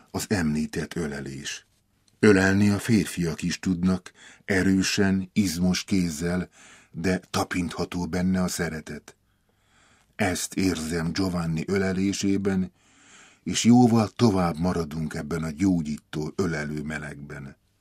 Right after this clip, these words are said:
Aztán Flávio felől kérdem, és már visz is hozzá. Egy gyereksátorban játszik valamilyen társas játékot, rám néz,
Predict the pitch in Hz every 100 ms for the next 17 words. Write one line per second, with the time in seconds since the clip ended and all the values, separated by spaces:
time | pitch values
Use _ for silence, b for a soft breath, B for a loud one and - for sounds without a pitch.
0 | _ _ _ _ _ 117 - 107 - 92
1 | 87 95 104 104 104 120 113 113 110 110
2 | 113 107 110 110 B B 104 120 117 113
3 | 120 - 92 - 76 - 76 64 65 _
4 | _ _ _ _ - 113 117 104 73 -
5 | - 80 - 87 85 87 92 95 95 -
6 | 101 90 98 90 87 76 73 95 92 -
7 | 95 - 98 92 - 95 90 92 - b
8 | b b b b b 82 92 104 104 101
9 | 104 98 -